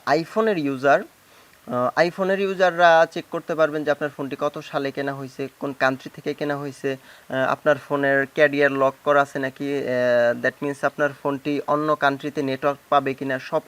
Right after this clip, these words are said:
কিছুই আপনি চেক করতে পারবেন। ঠিক আছে, তো আমরা কথা না বাড়াই, আমরা কাজে চলে যাই। আমরা যাব আমাদের, আহ, ব্রাউজারে অ্যাড্রেস বারে, এখানে গিয়ে আমরা টাইপ করব হচ্ছে যে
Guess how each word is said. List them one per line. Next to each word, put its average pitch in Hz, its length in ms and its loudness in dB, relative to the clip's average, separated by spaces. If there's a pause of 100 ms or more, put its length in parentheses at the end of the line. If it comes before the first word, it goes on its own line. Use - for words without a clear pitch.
কিছুই 160 220 -6
আপনি 143 240 -4
চেক 139 160 -8
করতে 127 240 -8
পারবেন। 113 300 -4 (380)
ঠিক 156 120 0
আছে, 160 200 2
তো 160 180 2
আমরা 156 360 4
কথা 170 220 0
না 165 140 2
বাড়াই, 170 340 4
আমরা 135 220 -2
কাজে 143 240 -4
চলে 131 220 -6
যাই। 123 120 0
আমরা 131 180 -2
যাব 151 220 2
আমাদের, 151 360 0
আহ, 131 840 0
ব্রাউজারে 139 580 6
অ্যাড্রেস 127 420 -2
বারে, 143 280 4 (480)
এখানে 190 340 -2
গিয়ে 175 220 0
আমরা 156 300 2
টাইপ 156 380 4
করব 156 240 -4
হচ্ছে 151 500 -4
যে 151 220 4